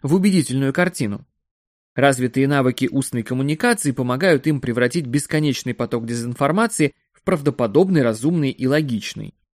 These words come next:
Некоторые психопаты так умело владеют этими навыками, что могут навязать другим поистине райскую картину мира,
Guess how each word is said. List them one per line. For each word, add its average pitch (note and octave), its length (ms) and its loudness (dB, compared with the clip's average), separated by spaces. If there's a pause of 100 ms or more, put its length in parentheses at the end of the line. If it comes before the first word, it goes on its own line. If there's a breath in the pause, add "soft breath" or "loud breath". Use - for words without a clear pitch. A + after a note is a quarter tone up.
(140)
Некоторые F#3 400 2
психопаты E3+ 560 -2
так - 300 0
умело C3+ 340 -2
владеют C3 560 0
этими A2 300 -2
навыками, C3+ 600 -2 (140)
что - 220 -2
могут F#3 340 2
навязать C#3+ 460 2
другим C#3 380 0
поистине D3+ 720 -2
райскую D3 600 0
картину C#3 440 -2
мира, D3+ 380 4